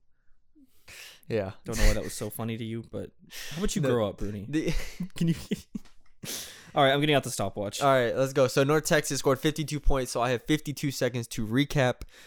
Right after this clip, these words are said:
Speaker 1: the game in a very generic way before we get into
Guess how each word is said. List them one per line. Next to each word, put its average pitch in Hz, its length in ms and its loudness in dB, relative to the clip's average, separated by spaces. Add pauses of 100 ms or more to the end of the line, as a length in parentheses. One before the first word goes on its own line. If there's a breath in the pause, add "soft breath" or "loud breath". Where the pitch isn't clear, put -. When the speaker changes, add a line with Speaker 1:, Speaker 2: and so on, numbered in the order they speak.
(160 loud breath)
Speaker 1:
the 127 120 4
game 139 460 4
in 120 180 0
a 110 80 4
very 127 260 4
generic 113 420 -2
way 117 160 2
before 107 260 0
we 104 100 -2
get 107 120 2
into 101 600 0